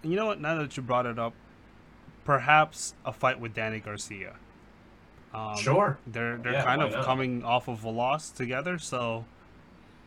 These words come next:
Speaker 1: you know, I mean, you, you guys know, you know, how much I like Danny Garcia. I think he's actually got some technique. Um, but yeah, I, I think I like that fight. I, I would like that fight.
Speaker 2: And also, I would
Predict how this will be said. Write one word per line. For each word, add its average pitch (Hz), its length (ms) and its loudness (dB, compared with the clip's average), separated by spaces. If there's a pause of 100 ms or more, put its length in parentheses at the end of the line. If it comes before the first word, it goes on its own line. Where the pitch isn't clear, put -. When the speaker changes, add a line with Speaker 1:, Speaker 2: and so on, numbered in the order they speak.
(160)
Speaker 1:
you 110 80 -10
know, 120 180 -4 (840)
I 110 100 -12
mean, 107 280 -12 (360)
you, 139 240 -2
you 139 180 2
guys 123 340 2
know, 117 440 -2
you 117 100 -8
know, 107 120 -6
how 113 140 -4
much 110 240 -6
I 113 160 2
like 113 240 0
Danny 104 220 -4
Garcia. 101 520 -8
I 104 40 -4
think - 220 -12
he's 110 180 -8
actually 107 420 -8 (260)
got 113 220 -2
some 117 160 -8
technique. 131 640 -4 (880)
Um, 120 520 0 (640)
but 123 140 -4
yeah, 127 220 6 (100)
I, 135 220 4
I 147 40 6
think 139 200 -2
I 127 60 4
like 120 260 0
that 110 160 -4
fight. 104 260 -8 (120)
I, 120 80 -8 (120)
I 123 60 2
would 127 180 -6
like 110 140 -6
that 107 160 -10
fight. 101 200 -12 (2500)
Speaker 2:
And 123 180 0
also, 123 460 2
I 101 120 -4
would 101 240 -10